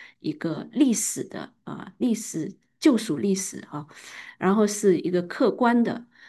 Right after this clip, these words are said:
啊，就是不跟，跟我们，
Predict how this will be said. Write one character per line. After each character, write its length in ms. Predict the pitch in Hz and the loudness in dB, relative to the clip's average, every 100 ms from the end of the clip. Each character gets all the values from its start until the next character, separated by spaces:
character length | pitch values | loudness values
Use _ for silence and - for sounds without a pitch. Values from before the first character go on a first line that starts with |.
| - _ | -20 _
啊， 140 | 156 | -8
就 160 | 156 180 | -2 -2
是 460 | 180 170 151 - - _ _ _ | -2 -2 -2 -4 -12 _ _ _
不 340 | 233 226 196 196 | 4 6 6 6
跟， 420 | 233 233 - - | 4 4 2 2
跟 160 | 262 | 4
我 160 | 254 175 | 6 4
们， 420 | 165 160 170 170 | 4 4 4 2